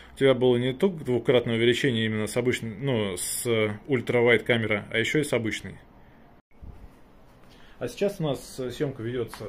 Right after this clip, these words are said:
ну, вот, на вытянутую руку. Обычная камера, значит, Full H D тридцать кадров в секунду. Попробуем что-нибудь здесь наболтать. Э, всем привет! Сегодня у нас обзор, э, книжек Гарри Поттера.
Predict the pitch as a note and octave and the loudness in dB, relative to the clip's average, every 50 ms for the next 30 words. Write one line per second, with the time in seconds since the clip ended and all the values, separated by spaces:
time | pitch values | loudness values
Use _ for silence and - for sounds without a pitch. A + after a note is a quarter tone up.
0 | - A#2+ A#2+ A2 F#2+ - B2 B2+ B2+ A#2+ B2 B2 G#2+ - - E3 G3 G3 G3 G3+ | -12 -10 -10 -10 -10 -8 -8 -8 -8 -8 -8 -10 -12 -8 -6 -6 -6 -2 -2 -4
1 | F3 - - - - - - - G#2 A2 A2+ C3 B2+ - - A#2+ A2 G#2 G#2 G#2 | -4 -4 -8 -20 -20 -18 -16 -10 -10 -8 -6 -6 -6 -6 -6 -8 -6 -6 -6 -8
2 | G2+ G2 - - - - C#3 C#3 E3 F#3 F#3 F#3+ F#3+ F#3+ F#3+ F#3+ - - A#2 A2+ | -8 -10 -14 -16 -8 -2 -2 0 0 2 2 4 4 4 4 2 -2 -6 -6 -8
3 | G#2+ G#2 - - - - - A2 G#2+ G#2 G2+ - C3 B2+ A#2+ A2 A2 B2 A2+ - | -8 -8 -8 -12 -12 -10 -6 -4 -4 -4 -4 -2 -4 -2 -2 -4 -6 -8 -8 -8
4 | - A2 G2+ - - A2 G#2+ G2+ - - C3+ - G3+ A3 G#3+ A3+ A3+ A3 A3+ - | -8 -12 -10 -6 -6 -6 -6 -8 -10 -10 -8 -6 -4 -4 -2 -2 -2 -4 -4 -10
5 | - - - - - C3 - - E3+ D#3+ C3+ B2 - - C#3 C3 B2 A#2 - - | -16 -18 -14 -6 -4 -2 0 2 2 2 2 0 0 -2 -2 -2 -2 -4 -6 -6
6 | A#2+ A#2 A2+ A2 C3 B2 - - B2 C3+ E3+ - A3 G#3 F#3+ - - - - - | -6 -6 -4 -2 -4 -4 -4 -4 -2 -2 0 0 0 -2 0 0 -2 -4 -4 -6
7 | - C3 C#3 C3+ B2+ B2+ - - F3 E3 F#3+ G#3 A3+ B3 A#3 - - D3+ C3+ C#3 | -4 -2 0 0 0 -2 -2 -2 0 0 2 2 2 0 0 0 0 -2 -2 0
8 | C#3+ C#3 C3 B2+ - - C#3 C3+ C3 C3+ D3+ D#3+ D3+ C#3 B2+ B2 B2 A#2 A#2+ A#2+ | 0 0 -2 -2 0 -2 -2 -2 0 0 0 0 2 2 2 0 0 -2 -4 -6
9 | - D3+ D#3+ D#3+ D3 B2+ B2+ A#2+ - C#3+ C#3+ D3 C3 C3 - - B3 A#3+ A#3 A#3 | -4 0 0 2 2 0 -2 -4 -4 0 0 2 2 0 -2 -2 -4 -2 -2 0
10 | G#3+ G#3+ G#3+ G#3 | -2 -2 -2 -4